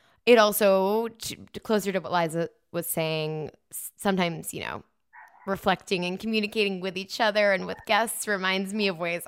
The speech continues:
I need to be better in my relationship or want to be better, um, in terms of,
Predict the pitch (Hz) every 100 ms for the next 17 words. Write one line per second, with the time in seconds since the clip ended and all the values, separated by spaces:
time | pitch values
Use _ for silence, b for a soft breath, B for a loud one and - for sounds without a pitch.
0 | - - 190 180 170 - 156 98 110 120
1 | 135 147 98 90 73 - 92 - 80 -
2 | 180 175 165 - - 101 - - 98 165
3 | - - 80 57 - - 160 170 156 156